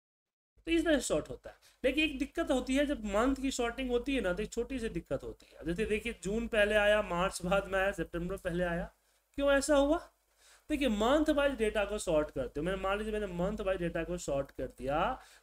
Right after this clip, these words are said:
तो पहले अप्रैल आया, फिर अगस्त आया। क्यों? क्योंकि ये alphabetic sort होता है, समझ गए?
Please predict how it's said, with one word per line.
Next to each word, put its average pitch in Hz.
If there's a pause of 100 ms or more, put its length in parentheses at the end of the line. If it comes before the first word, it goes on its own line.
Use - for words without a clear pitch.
तो 294
पहले 240
अप्रैल 214
आया, 180
फिर -
अगस्त 175
आया। -
क्यों? 233
क्योंकि 226 (380)
ये -
alphabetic 220
sort 139
होता 113
है, - (1120)
समझ 160
गए? 240